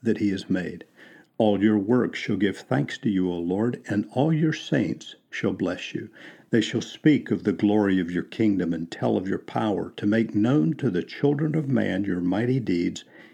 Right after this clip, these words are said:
and the glorious splendor of your kingdom.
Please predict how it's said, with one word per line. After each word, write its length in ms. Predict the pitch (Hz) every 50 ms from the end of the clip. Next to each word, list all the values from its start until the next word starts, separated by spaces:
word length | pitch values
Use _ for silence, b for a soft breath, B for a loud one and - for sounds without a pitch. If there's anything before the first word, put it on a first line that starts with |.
| B B B -
and 160 | 117 104 90
the 80 | 85 80
glorious 640 | 82 - 92 90 92 101 110 117 120 120 117 107 -
splendor 560 | - - - _ 107 101 110 117 110 117 120
of 160 | 117 110 -
your 120 | - 120 110
kingdom. 500 | - - 113 101 92 - - - -